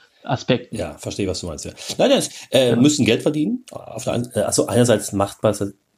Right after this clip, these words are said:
Speaker 2: vielleicht natürlich schon fürs Geld, aber erstmal muss es Spaß machen, du musst hinter der Sache stehen, aber es darf ruhig damit Geld verdient werden.
Speaker 1: Genau. Und
Speaker 2: Ja.
Speaker 1: das, äh,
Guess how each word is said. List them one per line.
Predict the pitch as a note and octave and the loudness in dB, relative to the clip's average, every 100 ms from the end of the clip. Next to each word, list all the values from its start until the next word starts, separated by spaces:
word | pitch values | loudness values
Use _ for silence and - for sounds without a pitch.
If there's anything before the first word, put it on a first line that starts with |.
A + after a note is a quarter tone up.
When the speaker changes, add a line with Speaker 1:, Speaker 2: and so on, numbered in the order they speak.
| _ _ _ - | _ _ _ -6
Speaker 2:
vielleicht | - G2 E2+ | 0 0 0
natürlich | - F#2 | -6 -4
schon | G#2+ F#2+ | -4 -4
fürs | F2 | -6
Geld, | - G#2+ A#2+ | 2 4 4
aber | G2 F#2 - - - | 4 0 -6 -14 -4
erstmal | A2+ B2+ | 2 4
muss | A#2 | 4
es | G2+ | 0
Spaß | - G2 A#2 | 0 0 2
machen, | B2 A#2+ C3 C3 | 2 2 2 -2
du | - | 0
musst | G2+ | 0
hinter | C3+ A#2+ | 2 2
der | F#2+ | 2
Sache | F2+ F2 | 0 -2
stehen, | F2 - C3+ G#3+ G#3+ - - _ | -6 2 4 4 0 -12 -20 _
aber | G2+ G#2+ G2+ - | 2 4 2 -2
es | - G#2 | -8 -8
darf | - G2+ G#2+ - | 2 4 4 2
ruhig | G#2+ | -2
damit | G#2 G2 - | 0 -4 -2
Geld | F#2 F2 | -4 -4
verdient | E2 E2 - | -6 -8 -2
werden. | E2+ - _ _ _ _ _ _ _ _ _ _ _ | -2 -2 _ _ _ _ _ _ _ _ _ _ _
Speaker 1:
Genau. | E3 D3 A#2 - | -4 -4 -4 -4
Und | B2+ | 2
Speaker 2:
Ja. | F3 | 2
Speaker 1:
das, | E3+ | 0
äh, | D#3+ F3 F3 E3 | -4 2 2 2